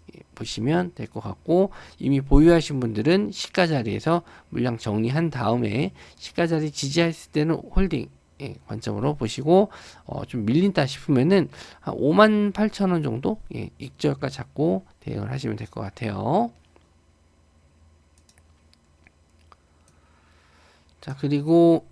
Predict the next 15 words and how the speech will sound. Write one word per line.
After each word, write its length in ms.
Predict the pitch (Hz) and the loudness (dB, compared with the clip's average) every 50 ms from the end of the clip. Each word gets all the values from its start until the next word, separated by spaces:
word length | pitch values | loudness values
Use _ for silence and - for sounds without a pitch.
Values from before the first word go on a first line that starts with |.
| - - | -6 -6
예, 60 | 131 - - - _ _ _ _ _ _ _ _ - | -6 -6 -8 -16 _ _ _ _ _ _ _ _ -2
미국이 540 | 123 143 151 160 156 143 131 120 131 160 - | -2 -2 -2 -2 -4 -2 0 0 0 0 -2
이천오십 840 | - 135 151 151 - - - 196 180 - - - 147 214 - - 226 208 | -4 -6 -8 -6 -4 0 0 0 0 0 0 0 0 2 2 2 2 4
년까지 600 | 202 202 190 180 - 151 147 147 156 180 180 - - | 4 4 4 4 2 2 2 2 2 2 0 0 0
원자력 680 | - 120 123 147 170 170 185 190 185 170 180 175 175 | 0 0 2 2 2 2 4 4 4 4 4 0 2
발전 500 | - - 123 113 120 - - 185 202 208 | 2 2 2 2 2 0 2 2 4 2
세 200 | 202 - - 214 | 0 -2 0 0
배까지 420 | 214 226 214 - 180 170 165 156 135 | 2 2 2 0 0 0 0 -2 -2
늘린다. 500 | 120 113 127 156 165 156 135 113 110 - - - - _ | 0 2 2 4 4 2 2 0 -4 -6 -10 -20 -20 _
어, 200 | - - - - | -14 -12 -12 -12
트럼프도 580 | - - - 151 156 147 135 - 143 139 160 151 | -12 -8 -4 -4 -2 -2 -4 -4 -2 0 0 0
원전 380 | 123 113 107 117 - 139 135 | 0 -2 -4 -4 -4 -4 -4
지지한다라는 1160 | 135 - 127 139 135 131 127 123 117 104 107 101 98 110 135 165 - - 120 110 110 110 113 113 | -6 -8 -10 -8 -6 -4 -4 -4 -6 -6 -8 -6 -6 -4 -4 -4 -4 -6 -6 -6 -6 -6 -6 -8
기사가 320 | - - - - 120 123 120 | -10 -10 -6 -4 -2 -2 -2
나왔습니다. 640 | 104 101 101 101 - - 117 107 101 - 107 95 | -2 -2 -4 -4 -4 -4 -2 -2 -2 -2 -4 -6